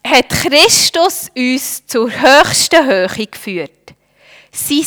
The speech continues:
Ja und Aber steht über unserem Leben. Was für eine Zusage von Gott.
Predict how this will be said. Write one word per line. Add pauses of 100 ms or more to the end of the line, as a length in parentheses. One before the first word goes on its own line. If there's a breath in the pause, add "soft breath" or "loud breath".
(120)
Ja (220)
und (100)
Aber (540)
steht
über
unserem
Leben. (580)
Was
für
eine
Zusage
von
Gott.